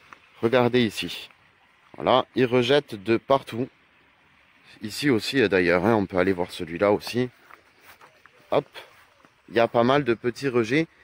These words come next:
Euh, celui-là, il en a qu'un parce que j'en ai déjà sorti, euh, j'en ai déjà sorti quelques-uns. Euh, donc voilà, il rejette très facilement. Euh, je conseillerais de laisser les rejets,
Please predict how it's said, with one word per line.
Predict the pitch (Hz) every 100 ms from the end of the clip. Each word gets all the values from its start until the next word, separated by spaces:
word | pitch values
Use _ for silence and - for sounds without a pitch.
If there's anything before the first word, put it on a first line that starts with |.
| _ _ _ - - - -
Euh, | 113 117 117 117 117 117 117 92
celui-là, | - 127 139
il | 131
en | 131
a |
qu'un | 127 127 113
parce | 104
que | -
j'en | 98 104
ai | 104
déjà | 110 113
sorti, | - 104 - 123 113
euh, | 90 80 - _ _ _ _ _ _ _ _ _ -
j'en | 113 113 104
ai | 107
déjà | 117 120
sorti | 117 - 107
quelques-uns. | 107 87 90 104 127 - _ _ - - - _ _ - _ _ _ _ _
Euh, | 123 127 123 123 120 120 117 117 113 120
donc | 107 131 147 127
voilà, | 120 107 98 -
il | 110
rejette | 113 120 110 127 123
très | - 156
facilement. | 147 131 - 135 131 147 160 - - - _ _ _ -
Euh, | 117 120
je | 117 143
conseillerais | 156 156 143 151 151 147 165
de | 139
laisser | 139 - 156
les | 147
rejets, | 127 139 131 139